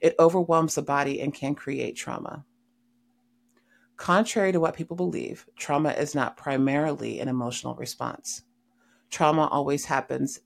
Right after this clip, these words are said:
in the body. It is a spontaneous protective mechanism used by the body to stop or thwart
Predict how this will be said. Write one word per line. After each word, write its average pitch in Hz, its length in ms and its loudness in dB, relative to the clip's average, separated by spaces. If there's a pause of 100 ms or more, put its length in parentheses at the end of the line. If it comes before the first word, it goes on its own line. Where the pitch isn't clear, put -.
in 131 320 -2 (220)
the 135 80 -4
body. - 460 -10 (680)
It - 80 0
is 151 120 2
a 160 60 -4
spontaneous 160 760 0
protective 165 680 -4
mechanism 131 760 -2
used 143 280 -4
by 165 100 -2
the 170 100 0
body 135 340 -4
to 135 140 -12
stop - 560 -4 (680)
or 139 120 2
thwart 147 640 -4